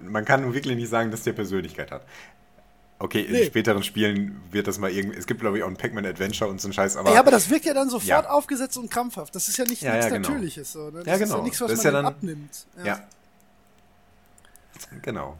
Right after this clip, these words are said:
Speaker 2: Ja.
Speaker 1: Hm.
Speaker 2: Ja, wann wäre denn, ähm, was wäre denn, wenn man,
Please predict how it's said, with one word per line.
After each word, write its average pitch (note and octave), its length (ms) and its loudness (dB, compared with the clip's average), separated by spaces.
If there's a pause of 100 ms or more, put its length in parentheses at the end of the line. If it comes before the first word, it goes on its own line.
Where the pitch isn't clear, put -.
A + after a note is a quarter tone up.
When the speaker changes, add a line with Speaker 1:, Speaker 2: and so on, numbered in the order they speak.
(140)
Speaker 2:
Ja. G3+ 180 -4
Speaker 1:
Hm. D#2+ 220 -10 (640)
Speaker 2:
Ja, G#3 140 0
wann B3+ 160 4
wäre D4+ 200 -6
denn, C#4 360 -6
ähm, A#3+ 360 -4 (880)
was B3+ 180 2
wäre C#4+ 180 -4
denn, A#3+ 220 -6
wenn A#3 100 -6
man, A#3 140 -4